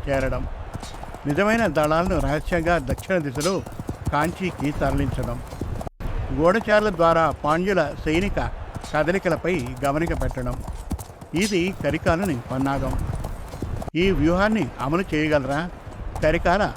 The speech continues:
మంత్రులతో చర్చించాడు. సైన్యాధిపతి నవ్వి, "యువరాజా, మీరిప్పుడు యువరాజు కాదు, మీరు యుద్ధరంగంలోని సింహం."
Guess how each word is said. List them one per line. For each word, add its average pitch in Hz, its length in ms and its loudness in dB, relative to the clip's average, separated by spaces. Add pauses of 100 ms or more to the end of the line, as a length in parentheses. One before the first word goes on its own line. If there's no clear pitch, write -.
(120)
మంత్రులతో 170 680 0
చర్చించాడు. 139 680 -2 (720)
సైన్యాధిపతి 190 680 2
నవ్వి, 143 420 2 (340)
"యువరాజా, 143 580 4 (420)
మీరిప్పుడు 180 560 2 (200)
యువరాజు 165 360 4
కాదు, 135 380 -2 (500)
మీరు 190 280 4
యుద్ధరంగంలోని 160 920 2 (340)
సింహం." 143 400 0